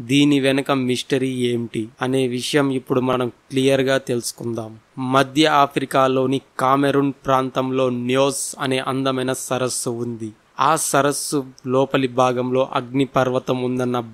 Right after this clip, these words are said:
విషయం ఎవ్వరికీ తెలియదు. కానీ ఈ సరస్సు ప్రజలను ఆకర్షించింది. దీంతో ఆ సరస్సు పరిసరాల్లో ఆవాసాలు ఏర్పరచుకున్నారు. అక్కడి నీటి వనరులతో వ్యవసాయం చేసుకుంటూ హాయిగా జీవితాన్ని వెళ్లదీసేవారు.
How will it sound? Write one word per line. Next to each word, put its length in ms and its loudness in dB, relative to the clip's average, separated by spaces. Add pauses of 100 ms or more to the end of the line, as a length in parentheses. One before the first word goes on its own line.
(240)
విషయం 360 0
ఎవ్వరికీ 580 0 (120)
తెలియదు. 480 -2 (220)
కానీ 260 6
ఈ 300 0
సరస్సు 520 0
ప్రజలను 560 0
ఆకర్షించింది. 1080 -4 (120)
దీంతో 680 2 (100)
ఆ 180 6
సరస్సు 560 0
పరిసరాల్లో 880 2
ఆవాసాలు 760 4
ఏర్పరచుకున్నారు. 1160 -4 (220)
అక్కడి 460 0
నీటి 420 2
వనరులతో 760 2
వ్యవసాయం 680 0 (100)
చేసుకుంటూ 560 0
హాయిగా 520 0
జీవితాన్ని 680 -4
వెళ్లదీసేవారు. 1000 -4